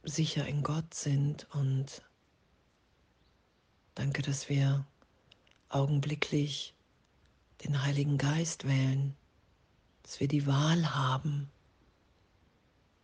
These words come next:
Und in dem ist alles andere erlöst. In diesem Augenblick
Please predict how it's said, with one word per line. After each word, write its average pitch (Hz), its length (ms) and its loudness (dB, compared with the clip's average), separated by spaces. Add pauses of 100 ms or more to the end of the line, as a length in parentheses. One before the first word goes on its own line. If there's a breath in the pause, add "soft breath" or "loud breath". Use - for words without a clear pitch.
(240)
Und 147 220 -2
in 143 140 4
dem 147 480 2 (1900)
ist - 240 -12
alles 156 300 2
andere 143 680 2 (960)
erlöst. 147 680 2 (160)
In 147 120 2
diesem 143 280 0
Augenblick 147 640 -2